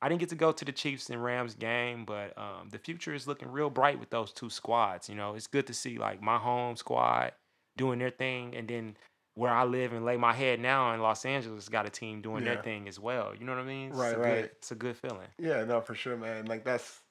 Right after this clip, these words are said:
Speaker 2: that's what it's about. I mean, I haven't really even, like, went to a Rams game, man,
Speaker 1: Mm-hmm.
Speaker 2: go front. Um, Raider fan, but they haven't really been doing too well.
Speaker 1: <laughs> Right, right, right.
Speaker 2: Obviously, with all the drama going on in,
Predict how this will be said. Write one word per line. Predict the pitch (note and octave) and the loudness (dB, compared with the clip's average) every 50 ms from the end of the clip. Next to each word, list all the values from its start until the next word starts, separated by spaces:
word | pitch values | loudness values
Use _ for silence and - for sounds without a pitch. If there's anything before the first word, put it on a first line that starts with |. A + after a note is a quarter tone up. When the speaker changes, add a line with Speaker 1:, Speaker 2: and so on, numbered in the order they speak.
| _ _ _ _ - | _ _ _ _ -2
Speaker 2:
that's | D3 C3+ C3 - | -2 -2 0 0
what | B2+ | -4
it's | A#2+ A2 | -4 -4
about. | A2+ A2 A#2 A2 G#2+ | -2 0 0 0 0
I | G#2+ | 0
mean, | A2 G#2+ G#2+ G#2 G2+ G2+ - | -2 -6 -6 -8 -10 -8 -4
I | - | -2
haven't | B2+ B2 A#2+ A#2 | -2 0 0 -2
really | A2 A2 A2+ | -2 -4 -4
even, | A2+ G#2+ G#2+ | -6 -6 -6
like, | G2+ G#2+ G#2+ | -6 -6 -6
went | A2+ A2 G#2+ | -6 -8 -6
to | - A2 | -6 -6
a | G2 | -4
Rams | G#2+ A2+ A#2 A#2 G#2+ G#2 | -2 0 0 0 -2 -2
game, | A#2+ A#2 A2 A2 | -4 -4 -4 -4
man, | G#2+ G#2+ G#2+ | -4 -2 -2
Speaker 1:
Mm-hmm. | G#2+ A2 A2 | -2 -2 -2
Speaker 2:
go | G#2 G2 | -4 -6
front. | G2 - - A2 A2 A2 A2+ - - - - _ _ _ _ _ _ _ _ _ - | -6 -6 -4 -4 -2 -2 -4 -6 -12 -20 -20 _ _ _ _ _ _ _ _ _ -16
Um, | G#2 G2 G2 G2 F#2+ G2 G2 G2 _ _ _ _ _ _ - | -12 -10 -8 -8 -10 -10 -14 -18 _ _ _ _ _ _ -6
Raider | A2 A#2 A2 G#2+ G#2+ | -4 -2 -2 -2 -4
fan, | - - A2+ G#2 G#2 G#2 G2+ | -6 -6 -6 -4 -4 -6 -8
but | F#2 F2+ - - | -8 -12 -10 -6
they | - A#2 | -2 -2
haven't | G#2+ G2 F#2 A2 | -2 -2 -2 -2
really | G#2 G2+ G2+ G#2 | -2 -2 -2 -2
been | G#2 G2+ | -4 -6
doing | G#2+ G#2 G#2 | -8 -8 -8
too | - - G#2 G2 G#2+ | -10 -12 -12 -6 -4
well. | A2+ A2 G#2+ G#2 G#2 G#2+ | -2 -2 0 0 -2 -2
Speaker 1:
<laughs> | G#2+ | -2
Right, | G#2 G#2 G2+ G2 G2 | -2 -2 -2 -2 -2
right, | G2+ G2 F#2+ G2 | -4 -6 -4 -4
right. | G2 A2+ | -4 -2
Speaker 2:
Obviously, | A2 G#2 G#2+ - - A2 | -4 -4 -6 -8 -6 -4
with | A2 A2 | -2 -2
all | G#2 G#2 | -2 -2
the | G#2+ | -2
drama | - A#2+ A2+ G#2+ A2 | -2 -2 -2 -2 -4
going | G#2 G#2 G#2+ | -4 -6 -6
on | G#2+ G#2 G#2 | -6 -6 -8
in, | G2+ G2+ | -8 -10